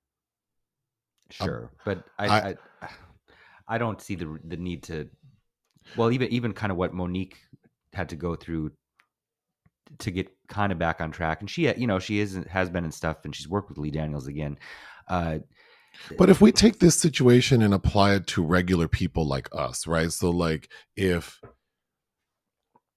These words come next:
Speaker 1: if I have an employee at my corporate job where we do a basic thing that, you know, like, we're, we're not famous, we're not rich, no one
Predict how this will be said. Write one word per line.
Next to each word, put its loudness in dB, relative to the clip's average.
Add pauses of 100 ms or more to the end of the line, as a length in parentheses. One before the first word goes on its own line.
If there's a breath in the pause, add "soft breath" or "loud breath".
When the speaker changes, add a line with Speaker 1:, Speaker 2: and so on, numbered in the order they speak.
(300)
Speaker 1:
if 4
I 8
have 6
an 6
employee 4
at -2
my -2
corporate 0
job -2
where -6
we -4
do -4
a -4
basic -6
thing -4
that, -10
you -2
know, -2
like, -4 (360)
we're, 0
we're 0
not 0
famous, -2
we're -2
not -4
rich, -8
no -8
one -8